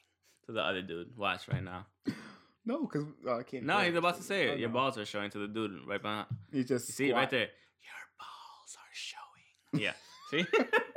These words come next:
Speaker 2: <laughs> I hate
Speaker 1: Fucking
Speaker 2: you.
Speaker 1: love these movies.
Speaker 2: I've watched
Speaker 1: Dude,
Speaker 2: this more than the first
Speaker 1: I've
Speaker 2: one.
Speaker 1: seen this movie, I've seen both movies enough times to know, like, when each fucking thing hits. I can't wait until he gets into the fucking,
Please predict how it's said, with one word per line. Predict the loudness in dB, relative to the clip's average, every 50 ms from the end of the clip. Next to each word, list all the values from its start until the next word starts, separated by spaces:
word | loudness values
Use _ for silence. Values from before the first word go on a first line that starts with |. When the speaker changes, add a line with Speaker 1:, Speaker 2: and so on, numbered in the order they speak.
| 0 2 2
Speaker 2:
<laughs> | 2 2 2 0 0 -4 -2
I | -2 0
hate | 0 2 4
Speaker 1:
Fucking | 4 4 6 6 6
Speaker 2:
you. | 6
Speaker 1:
love | 6 4 4 4
these | 2 2
movies. | 2 2 4 6 6
Speaker 2:
I've | 8 8 8 8
watched | 8 8 8 10
Speaker 1:
Dude, | 10 10 10
Speaker 2:
this | 10 10 10
more | 10 12 12 12 10 10
than | 10 10 8
the | 8 8
first | 10 10 12 12 12 12 12
Speaker 1:
I've | 12 12
Speaker 2:
one. | 12 12 12 12
Speaker 1:
seen | 10 8 8 8 6 8
this | 8 8 8 8 6 2 -2
movie, | 2 4 8 8 8 8 8 6 4 4 4
I've | 2 2 2 2
seen | 4 4 4 6
both | 6 4 4 4 4
movies | 2 4 4 4 4
enough | 4 4 2 2 2 0
times | -2 -2 -2 -2
to | -2
know, | 0 2 4
like, | 4 4 2 0 -2
when | -2 -2 0 -2 -2 -8 _
each | -4 -4 -4 -4 -4 -6 -6 -8 -4 -4
fucking | -4 -4 -2 -6 -6 -4
thing | -2 -2 -2 -2
hits. | -4 -4 -6 -6 -4
I | -6 -6
can't | -2 0 -2 -2 0 0
wait | 0 0 0
until | 0 -2 -2 -4 -4
he | -2 -2 -2
gets | -2 -2 -2 -2 -8
into | -8 -6 -2 -2
the | -2 -2
fucking, | -2 -4 -4 -2 -2 -2 -2 -4 -6